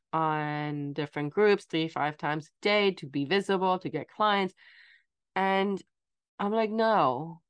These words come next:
it doesn't have to be that way." There are other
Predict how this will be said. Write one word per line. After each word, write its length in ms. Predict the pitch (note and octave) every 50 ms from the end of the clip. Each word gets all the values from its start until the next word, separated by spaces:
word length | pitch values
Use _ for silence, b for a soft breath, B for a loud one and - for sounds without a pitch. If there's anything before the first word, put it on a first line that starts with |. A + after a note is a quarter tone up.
| _ _ _ -
it 120 | G#3 -
doesn't 240 | A#3+ A#3 A#3 A#3+ A3+
have 220 | G#3 G#3 G#3+ G#3+
to 60 | - F3+
be 140 | F#3+ F#3+
that 180 | G3 G3+ - -
way." 260 | - - - D3 D#3+ F3+
There 160 | F#3 G3 G3+
are 120 | G#3 - - - F#3+
other 480 | G#3 G#3+ A3 B3 A#3+ A#3+ B3 B3 B3+